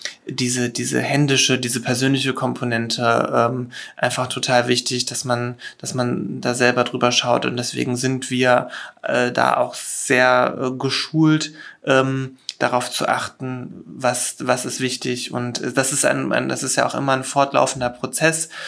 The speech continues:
weil sich die Maschen ändern und da muss man auch auf der technischen Seite sowie auf der, der persönlichen händischen, äh, Seite sich immer, ähm, ja, auf den neuesten Stand halten, dass, dass man da auch die neuen Maschen, ähm,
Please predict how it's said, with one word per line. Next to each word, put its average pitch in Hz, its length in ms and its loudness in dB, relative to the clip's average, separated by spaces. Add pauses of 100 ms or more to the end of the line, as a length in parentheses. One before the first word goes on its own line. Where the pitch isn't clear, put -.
(220)
weil 139 320 4
sich 139 140 -6
die 139 120 -6
Maschen 131 400 0
ändern 127 540 0
und 127 240 -4
da 127 80 2
muss 131 240 -2
man 123 360 0 (300)
auch - 260 2
auf 147 120 2
der 151 140 2
technischen 165 460 -2
Seite 139 320 2
sowie 135 380 -4
auf 127 460 2
der, 127 400 2
der 127 100 -4
persönlichen 131 480 -2
händischen, 139 640 -2 (300)
äh, 127 200 2
Seite 127 400 2
sich 123 260 -6
immer, 135 520 2 (280)
ähm, 127 520 0 (500)
ja, 127 320 0 (460)
auf - 100 6
den 151 140 4
neuesten 160 320 6
Stand 151 400 2
halten, 139 720 2
dass, - 500 -2
dass - 320 -6
man 131 240 -2
da 127 160 0
auch - 160 -2
die 131 360 -8
neuen 131 280 0
Maschen, 131 580 -4
ähm, 123 560 -6